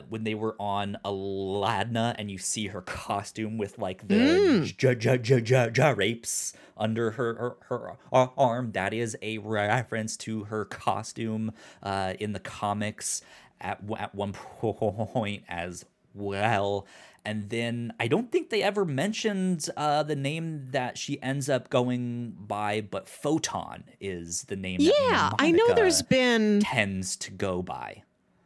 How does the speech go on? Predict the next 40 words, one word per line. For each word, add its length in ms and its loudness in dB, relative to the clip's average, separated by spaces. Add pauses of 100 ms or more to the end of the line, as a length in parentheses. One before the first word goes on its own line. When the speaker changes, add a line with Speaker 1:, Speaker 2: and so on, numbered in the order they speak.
(120)
Speaker 2:
I 80 6
know 100 8
she 160 6
has 100 4
gone 240 4
by 140 6
multiple 520 6
names 360 6
in 60 4
the 60 4
comics, 540 0
and 120 6
people 220 2
have 100 2
been 180 4
waiting 380 4
to 80 2
be 100 4
like, 160 2
"Is 80 4
she 100 4
Photon? 640 4
Is 100 4
she 160 0
Spectrum?" 880 2 (120)
And 100 -2
I'm 80 0
like, 180 2
I 140 4
think 320 4
Monica, 500 6
Speaker 1:
Right, 60 6
yeah. 60 0
Speaker 2:
the 100 4
character 560 2
as 260 4
they 120 4
have 120 2
established 720 2
her, 420 -2